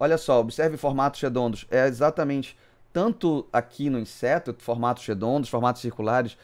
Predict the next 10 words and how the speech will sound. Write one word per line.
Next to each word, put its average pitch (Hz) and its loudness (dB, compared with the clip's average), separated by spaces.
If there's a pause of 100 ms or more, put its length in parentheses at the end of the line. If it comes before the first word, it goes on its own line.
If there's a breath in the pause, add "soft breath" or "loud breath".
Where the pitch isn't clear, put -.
(200 soft breath)
nada 151 4
pontiagudo, 135 -2
nada 147 4
triangular, 131 2 (260 soft breath)
ou 135 2
seja, 120 0
nada 123 4
agressivo. 117 -2 (300 soft breath)
Quando 117 2
você 123 0